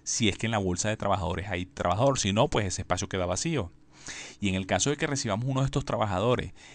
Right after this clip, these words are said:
y no hayan, no hayan suficientes acá en el espacio de los nómadas, pues perdemos,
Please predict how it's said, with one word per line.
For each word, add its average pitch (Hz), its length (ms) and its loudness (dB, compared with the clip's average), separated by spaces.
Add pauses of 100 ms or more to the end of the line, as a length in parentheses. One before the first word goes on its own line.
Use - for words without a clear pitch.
(160)
y 95 140 2
no 92 180 6
hayan, 107 960 0
no 95 80 2
hayan 117 380 2
suficientes 107 720 0
acá 87 280 -2
en 107 220 -4
el 107 180 -4
espacio 95 300 0
de 127 40 2
los 135 100 0
nómadas, 151 400 2
pues 98 200 0
perdemos, 92 680 -4